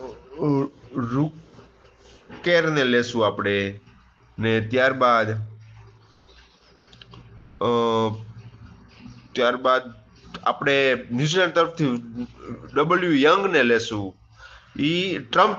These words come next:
પ્લેયર તરીકેની ભૂમિકા ભજવશે. ડી મિચેલને લેશું. ત્યારબાદ આપણે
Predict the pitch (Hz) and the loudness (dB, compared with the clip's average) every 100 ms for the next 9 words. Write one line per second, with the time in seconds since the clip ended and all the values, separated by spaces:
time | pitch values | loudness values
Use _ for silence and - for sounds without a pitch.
0 | - 175 156 160 151 147 151 135 139 131 | 2 4 4 4 2 2 0 0 -2 -2
1 | 135 120 104 120 117 110 110 101 95 - | 0 0 0 0 0 0 0 0 -2 -6
2 | - 165 - 123 139 170 151 156 185 180 | -20 -18 -14 -4 0 0 0 0 4 4
3 | 170 135 117 117 113 104 98 98 _ - | 6 4 4 2 0 -4 -4 -8 _ -20
4 | - _ _ _ _ _ _ 135 135 135 | -20 _ _ _ _ _ _ 0 2 4
5 | 131 127 120 - _ _ _ _ - _ | 6 4 0 -12 _ _ _ _ -20 _
6 | - 110 - 131 123 123 123 123 | -6 -6 -4 -4 0 0 0 0